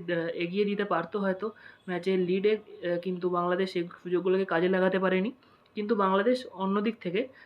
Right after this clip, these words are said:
যদি দেখি তপু বর্মনদের টিম ডিফেন্ড কিন্তু যথেষ্ট ভালো করেছে, বিশেষ করে ওদের ক্যাপ্টেন তপু বর্মন যেটা বলার। আহ, এবং মিডফিল্ড যেটা বলার সেটা হচ্ছে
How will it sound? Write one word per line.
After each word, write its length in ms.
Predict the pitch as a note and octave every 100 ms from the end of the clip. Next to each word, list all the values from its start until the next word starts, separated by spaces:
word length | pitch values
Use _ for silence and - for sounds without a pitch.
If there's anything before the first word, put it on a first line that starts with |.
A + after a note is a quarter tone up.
| _
যদি 120 | G3
দেখি 260 | G3 F#3 A3+
তপু 280 | - F#3+ G#3+
বর্মনদের 460 | G#3 G3+ G3+ F#3+ F#3
টিম 200 | F3+ E3+ - - - _ F#3
ডিফেন্ড 360 | G3+ B3 C4
কিন্তু 200 | B3+ B3
যথেষ্ট 340 | G#3+ F#3+ G#3 A3
ভালো 220 | F3 E3
করেছে, 320 | D#3+ D#3+ E3
বিশেষ 260 | F3 G3+ -
করে 280 | G#3 B3 C4+ -
ওদের 240 | F3+ F#3
ক্যাপ্টেন 460 | F#3 E3+ - B3 C4
তপু 280 | F#3+ F3+ G3
বর্মন 360 | F3 E3+ E3 F#3+
যেটা 260 | E3+ E3+ D#3+ - _
বলার। 240 | F3 D#3+ D#3 - - - - -
আহ, 300 | E3 E3 -
এবং 340 | F3+ G#3 G3+
মিডফিল্ড 500 | F#3 F#3+ - B3 F3+ - _
যেটা 200 | F3 F3+
বলার 280 | F3+ E3+ F#3+
সেটা 300 | - F3 F#3+
হচ্ছে 320 | F#3+ G#3+ G#3+